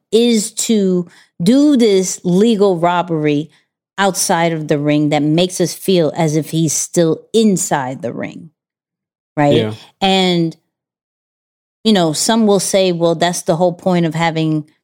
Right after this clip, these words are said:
Speaker 1: his own boxing promotion company and, and building up these fighters." Yay and nay, right?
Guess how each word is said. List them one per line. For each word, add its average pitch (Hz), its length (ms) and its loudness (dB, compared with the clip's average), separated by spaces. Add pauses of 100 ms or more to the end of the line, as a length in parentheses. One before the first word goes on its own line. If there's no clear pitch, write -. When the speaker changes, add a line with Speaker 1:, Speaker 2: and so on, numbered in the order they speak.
(360)
Speaker 1:
his 165 400 2
own 165 560 2
boxing 160 680 0
promotion 160 580 0
company 151 440 0
and, 147 220 0 (140)
and 143 400 -2
building 170 340 2
up 160 180 -2
these 147 220 -2
fighters." 143 680 -4 (520)
Yay 330 300 0
and 208 120 4
nay, 165 460 0 (400)
right? 175 400 -2